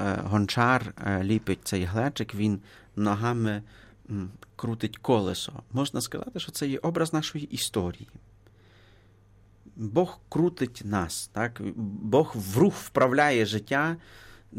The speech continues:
Це, це наша історія, історія взагалі, в якій ми містимося, в якій, і в цьому контексті він нас утиском своїх рук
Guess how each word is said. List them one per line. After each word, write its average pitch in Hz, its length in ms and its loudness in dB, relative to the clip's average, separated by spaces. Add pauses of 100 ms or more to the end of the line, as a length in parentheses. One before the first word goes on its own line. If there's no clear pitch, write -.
(380)
Це, - 180 2
це - 200 0
наша 151 260 4
історія, 104 800 4 (240)
історія 127 540 6
взагалі, 123 420 4
в 104 40 2
якій 110 220 2
ми 110 140 6
містимося, 110 540 2
в 92 40 -2
якій, 101 360 -2 (520)
і 123 240 6 (480)
в - 320 -12
цьому 143 360 8
контексті 208 840 0
він 123 500 2
нас - 480 -2 (460)
утиском 120 480 2
своїх 101 420 -4
рук 117 240 -4